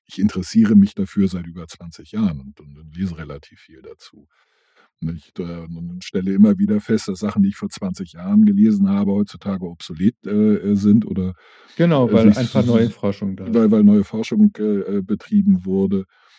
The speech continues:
Speaker 1: nicht? Oder, äh, neue Erkenntnisse und so weiter, nicht? Das, das
Speaker 2: Mhm.
Speaker 1: eigentlich Spannende bei der Geschichte ist, äh, also, es gibt mehrere Sachen, die mich da faszinieren. Das eine ist, wie aus sehr einfachen, ähm, Prinzipien, äh,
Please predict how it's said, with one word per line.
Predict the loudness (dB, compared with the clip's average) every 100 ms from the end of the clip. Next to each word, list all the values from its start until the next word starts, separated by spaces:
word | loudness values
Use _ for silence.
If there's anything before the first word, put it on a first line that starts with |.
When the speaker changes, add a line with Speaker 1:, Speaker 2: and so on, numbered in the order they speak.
| _
Speaker 1:
nicht? | -2 0 0 -8
Oder, | -6 -4 -2 -4 -6 -6 -8
äh, | -8
neue | -2 -2 0 -2
Erkenntnisse | -4 0 0 0 -8 -16
und | -20
so | -20 -20
weiter, | -20 -20 -20 -20 -20
nicht? | -20 -20
Das, | -20 -20
das | -20 -12
Speaker 2:
Mhm. | -4
Speaker 1:
eigentlich | -2 -2 -4
Spannende | -8 2 4 6 4 2 -2 -16 _ _ _
bei | -4 -2 0 2
der | 2
Geschichte | 0 -2 -2 -2 0
ist, | -2 0 -4 -8 -20 -20
äh, | -14 -8 -8 -10 -12
also, | -10 -12 -18 -20 _
es | -6
gibt | -2 4
mehrere | 4 4 2
Sachen, | 0 -2
die | -2
mich | -4 -10
da | -20
faszinieren. | -20 -20 -18 -18 -20 -20
Das | -20 -4
eine | 0 4 4
ist, | 2 -2 _
wie | 4 4
aus | 4 -4 -6 -12 -2
sehr | 0 0 2
einfachen, | 2 2 -2 -8 -4 -2 -2 -4 _ _ _ _ _ 0
ähm, | 2 4 6 4 4 -2 _
Prinzipien, | -2 -2 0 -4 0 0 2
äh, | 2 2